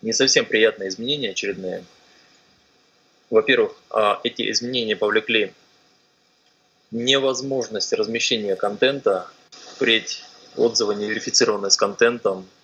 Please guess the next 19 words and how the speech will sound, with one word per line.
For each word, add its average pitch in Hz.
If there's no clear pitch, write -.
а, 101
именно 98
с 101
фотографиями 110
или 98
видео. 151
Как 160
правило, 156
ну, 123
процентов 117
девяносто 110
случаев 120
удаляются 123
буквально 104
в -
течение 107
часа, 120
максимум 98
дня. 98